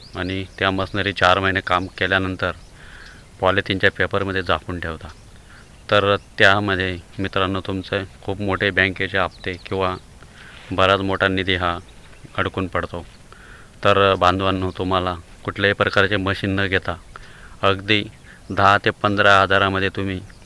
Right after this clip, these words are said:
पापड उद्योग सुरू करू शकता. तुम्ही जर आमच्यासारखा पॅटर्न वापरला तर मित्रांनो, तुम्हाला खूप कमी खर्चामध्ये तुमचा पापड उद्योग सुरू करता येऊ शकतो.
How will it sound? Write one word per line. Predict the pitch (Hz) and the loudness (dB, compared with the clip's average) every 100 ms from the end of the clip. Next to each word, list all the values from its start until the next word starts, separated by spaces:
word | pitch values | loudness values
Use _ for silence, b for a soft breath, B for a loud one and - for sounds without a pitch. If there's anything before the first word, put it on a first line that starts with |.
| - | -6
पापड | - 90 98 | -4 -2 -4
उद्योग | 92 98 | -4 -6
सुरू | - 98 92 | -6 -8 -8
करू | - 90 | -8 -10
शकता. | 87 - - 80 - B B B B - | -12 -16 -16 -18 -18 B B B B -10
तुम्ही | 104 101 104 | -4 -2 0
जर | 95 95 - - - - - B B B - - - - | 0 -2 -4 -20 -20 -20 -20 B B B -20 -20 -12 -2
आमच्यासारखा | 98 95 101 101 95 95 | -2 2 2 2 -2 -2
पॅटर्न | - 90 95 | 2 2 2
वापरला | 95 87 - 92 87 80 - - - | 0 0 -2 -4 -6 -8 -16 -12 -4
तर | 95 | -4
मित्रांनो, | 95 92 95 95 92 | -4 -2 -2 -2 -6
तुम्हाला | 92 92 92 90 - - - B B B B - - | -4 -4 -2 -4 -10 -20 -20 B B B B -20 -8
खूप | 104 - | -8 -2
कमी | 107 98 101 | -2 0 0
खर्चामध्ये | - 90 92 92 90 90 | -2 -2 -4 -2 -4 -6
तुमचा | 92 92 | -6 -6
पापड | - 87 - 92 | -4 -6 -4 -8
उद्योग | 85 90 | -8 -10
सुरू | - 92 92 | -8 -10 -8
करता | 95 85 - | -10 -10 -8
येऊ | 92 117 92 92 | -8 -6 -8 -8
शकतो. | - - 85 | -8 -10 -10